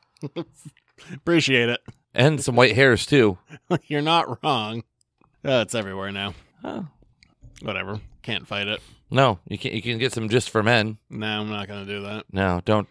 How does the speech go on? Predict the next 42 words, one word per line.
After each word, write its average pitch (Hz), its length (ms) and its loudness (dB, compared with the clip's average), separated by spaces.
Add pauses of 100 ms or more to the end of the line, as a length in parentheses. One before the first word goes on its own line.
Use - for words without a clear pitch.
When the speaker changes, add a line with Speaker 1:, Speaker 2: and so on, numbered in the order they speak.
(120)
Speaker 2:
don't 98 160 -4
do 101 100 -2
that 92 160 -4
to - 80 -4
Speaker 1:
I, - 20 0
I - 40 -2
Speaker 2:
yourself. 113 240 -4
Speaker 1:
don't 117 140 -6
care 104 200 -8
about 123 340 -4
it. - 120 -4
Speaker 2:
Embrace 110 340 2
it. 101 200 -2
Speaker 1:
<laughs> - 40 -6
I 151 100 4
don't - 280 -6
care. 113 320 -4 (1120)
If 131 100 -4
I 147 60 4
start 143 300 4
balding, 107 360 -2
though, 95 100 -8
the 95 80 -10
whole 113 200 -6
head's 95 200 -8
gone. 98 340 -8 (180)
Speaker 2:
I've 123 160 2
seen 180 240 4
you 131 200 4
bald 110 320 8
before, 101 360 2
and 95 80 0
it 104 40 2
is 101 180 -2
unsightly. 113 720 -2 (400)
Speaker 1:
Oh, 175 260 0
I 147 180 2
have 214 160 0
a 156 40 0
normal 170 380 0
shaped 180 300 -2
head. 180 260 2